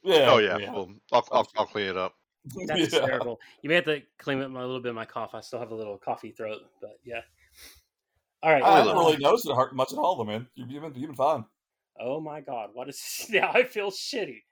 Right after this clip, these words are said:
Speaker 3: Oh my God, he played on, uh, Three's Company.
Speaker 2: Oh, yeah,
Speaker 1: Uh,
Speaker 2: that dude. Crap.
Speaker 1: Yeah.
Speaker 2: We've had, we've had, we had this conversation before. Why can I not remember his name?
Speaker 1: Uh, wow.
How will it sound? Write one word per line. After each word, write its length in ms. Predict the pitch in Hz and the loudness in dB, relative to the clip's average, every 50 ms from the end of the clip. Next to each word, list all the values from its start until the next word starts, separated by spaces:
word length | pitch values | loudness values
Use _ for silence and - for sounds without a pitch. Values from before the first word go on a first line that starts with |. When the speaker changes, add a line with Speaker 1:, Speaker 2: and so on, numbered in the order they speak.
| _ _ - | _ _ 0
Speaker 3:
Oh 200 | 170 196 220 233 | 2 4 4 4
my 180 | 220 196 202 202 | 4 2 0 2
God, 360 | 190 202 196 185 151 123 117 - | 4 6 6 6 6 4 2 -4
he 100 | 147 165 | -8 -10
played 360 | 170 - - 180 180 180 185 185 | -6 0 4 6 6 8 8 6
on, 220 | 175 170 170 170 170 | 6 6 4 4 4
uh, 380 | 165 160 156 151 151 151 151 - - _ _ _ _ _ _ _ - | 4 6 6 6 4 4 2 -2 -10 _ _ _ _ _ _ _ -2
Three's 220 | 180 185 180 180 | 0 0 0 0
Company. 580 | - - 185 185 180 - 131 110 104 98 - _ _ _ _ _ _ _ _ _ - 117 | 2 2 2 2 2 0 -2 -4 -4 -12 -14 _ _ _ _ _ _ _ _ _ 2 4
Speaker 2:
Oh, 560 | 131 139 139 139 135 131 123 113 101 90 90 - _ - | 6 8 8 8 6 6 4 2 0 -2 -6 -6 _ -4
yeah, 240 | 120 120 123 120 113 | 0 4 4 6 8
Speaker 1:
Uh, 20 | |
Speaker 2:
that 200 | 117 123 123 104 | 6 6 4 2
dude. 280 | 104 110 101 90 85 80 _ _ _ _ _ _ - | -2 -6 -6 -6 -8 _ _ _ _ _ _ _ -4
Crap. 320 | - 120 117 110 95 - - _ - | 0 4 4 4 4 2 -2 _ -4
Speaker 1:
Yeah. 500 | 120 131 135 147 147 131 117 110 104 101 - | 0 0 2 4 6 6 6 6 4 4 2
Speaker 2:
We've 160 | 190 254 254 | 0 2 4
had, 260 | 220 226 233 226 156 | 6 6 6 6 4
we've 160 | 165 214 208 170 | 0 -2 2 4
had, 240 | 190 190 185 160 160 175 175 | 6 6 4 4 2 -2 2
we 100 | 165 180 | 4 4
had 100 | 208 208 | 4 4
this 80 | 190 175 | 4 2
conversation 500 | 175 165 143 - - 165 160 151 151 135 | 0 0 0 2 0 0 0 0 -4 -6
before. 360 | 127 123 - - 117 110 110 | -8 -8 -6 -2 -2 0 2
Why 120 | 113 127 131 | 2 0 0
can 120 | - 143 | -2 -2
I 40 | 139 | -2
not 160 | 139 139 135 | 0 0 0
remember 320 | 131 127 131 131 127 123 123 | -2 -2 -6 -6 -4 -2 -2
his 120 | 113 113 | -2 -2
name? 320 | 120 117 110 101 98 95 107 _ - 143 143 143 139 | 0 0 0 -2 -4 -6 -12 _ -2 2 2 4 4
Speaker 1:
Uh, 460 | 135 135 135 131 127 123 120 117 117 - _ _ _ _ _ - | 6 6 6 6 6 6 4 4 2 -2 _ _ _ _ _ -4
wow. 420 | 127 131 160 151 120 101 95 - | 0 2 2 4 4 2 2 -2